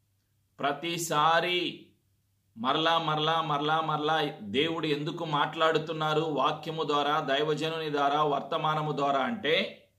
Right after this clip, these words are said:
నీలో సంతోషము ఉండాలి. మానవుడు సంతోషము గల, శాశ్వతమైన సంతోషము గల స్థలానికి మానవుడు వెళ్ళాలి. ఇది దేవుని యొక్క సంకల్పం.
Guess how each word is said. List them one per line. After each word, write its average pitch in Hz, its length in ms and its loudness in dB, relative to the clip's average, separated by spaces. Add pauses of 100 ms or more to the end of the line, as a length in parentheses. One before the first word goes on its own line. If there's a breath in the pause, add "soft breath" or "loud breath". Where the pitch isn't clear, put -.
(520)
నీలో 190 580 0
సంతోషము 185 800 0
ఉండాలి. 175 920 2 (720)
మానవుడు 170 960 2 (120)
సంతోషము 170 1080 -4
గల, 151 340 2 (420)
శాశ్వతమైన 165 1200 0
సంతోషము 165 960 -4 (100)
గల 151 160 2
స్థలానికి 160 640 -2
మానవుడు 156 540 0
వెళ్ళాలి. 151 800 0 (180)
ఇది 147 140 -2
దేవుని 165 360 -2
యొక్క 160 340 -2
సంకల్పం. 156 720 -6